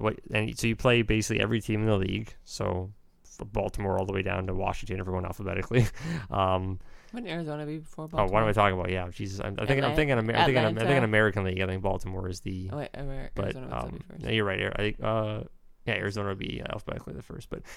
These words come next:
Speaker 1: anyway, you know what I'm talking about. All, you play all thirty teams. Uh, they're all-star teams, like, all, they're, they're all-time greats and current players. They just put together, like, this, the devs put together this roster. So you only play, like, three inning games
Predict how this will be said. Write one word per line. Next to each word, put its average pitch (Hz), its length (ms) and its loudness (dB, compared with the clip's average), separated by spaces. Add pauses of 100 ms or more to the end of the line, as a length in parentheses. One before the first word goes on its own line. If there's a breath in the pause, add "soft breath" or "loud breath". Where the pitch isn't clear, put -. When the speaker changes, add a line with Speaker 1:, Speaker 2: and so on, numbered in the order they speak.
(220 loud breath)
Speaker 1:
anyway, 98 280 4
you 117 60 4
know 107 80 6
what 95 100 0
I'm - 80 -2
talking - 140 -8
about. - 120 -4
All, 117 180 8
you 117 100 2
play 139 120 8
all 135 100 10
thirty 117 260 4
teams. 101 480 0 (340 soft breath)
Uh, 95 200 2
they're 107 180 4
all-star 104 400 4
teams, 101 320 -8
like, 101 140 -6
all, 95 80 -2
they're, 95 220 -4
they're 95 240 -4
all-time 101 380 -4
greats 101 480 -4
and 98 200 -6
current 104 280 0
players. 98 360 0
They 107 80 0
just 104 160 0
put 98 100 0
together, 95 440 -2 (760)
like, 104 100 -14
this, - 160 -10
the 101 160 -6
devs 101 300 -2
put 104 100 -2
together 98 240 -2
this 95 160 -4
roster. 98 400 -4
So 120 120 -2
you 135 60 6
only 151 120 6
play, 117 260 4
like, 107 140 0
three 117 180 2
inning 110 160 0
games 101 380 -4